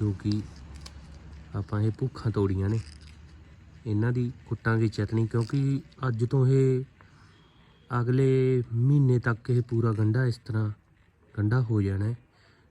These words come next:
ਤੇ ਫਿਰ ਇਹਦੀ ਹਰੇ ਗੰਢੇ ਦੀ ਆਪਾਂ ਚਟਣੀ ਕੁੱਟਾਂਗੇ। ਤੇ ਤੁਸੀਂ ਭੂਖ ਦੇਖ ਰਹੇ ਹੋ। ਤੇ ਇੱਧਰ ਵੀ ਤੁਸੀਂ ਆਪਾਂ ਭੂਖ ਤੋੜਾਂਗੇ। ਇਹ ਆਪਾਂ ਭੂਖਾਂ ਦੀ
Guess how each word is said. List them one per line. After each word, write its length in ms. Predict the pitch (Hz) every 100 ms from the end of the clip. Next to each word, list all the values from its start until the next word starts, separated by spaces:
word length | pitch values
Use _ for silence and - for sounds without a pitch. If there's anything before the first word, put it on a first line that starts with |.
| _
ਤੇ 100 | 120
ਫਿਰ 240 | 107 113 110
ਇਹਦੀ 200 | 117 135
ਹਰੇ 220 | 107 110
ਗੰਢੇ 260 | 104 104 117
ਦੀ 100 | 120
ਆਪਾਂ 240 | 113 110 101
ਚਟਣੀ 400 | - 98 101 95
ਕੁੱਟਾਂਗੇ। 480 | 90 107 104 110 113 - - - _ _
ਤੇ 120 | 113
ਤੁਸੀਂ 300 | 110 123 117
ਭੂਖ 300 | - 131 120
ਦੇਖ 240 | 101 95 98
ਰਹੇ 80 | 110
ਹੋ। 100 | 110 _ _ _ _ _ _ _ _ _ _ _ _ _ _ _ _ _ _ -
ਤੇ 200 | 117 113 -
ਇੱਧਰ 300 | 113 98 120
ਵੀ 100 | 127 131
ਤੁਸੀਂ 340 | 113 - 113
ਆਪਾਂ 280 | 104 117 107 - _ _ _ _ _ - _ _ -
ਭੂਖ 300 | 143 135 131
ਤੋੜਾਂਗੇ। 480 | - 107 104 104 120 - - _ _ _ - - - - - - - - -
ਇਹ 120 | 117 127
ਆਪਾਂ 200 | 120 117
ਭੂਖਾਂ 520 | - 143 - 120 117
ਦੀ 180 | 110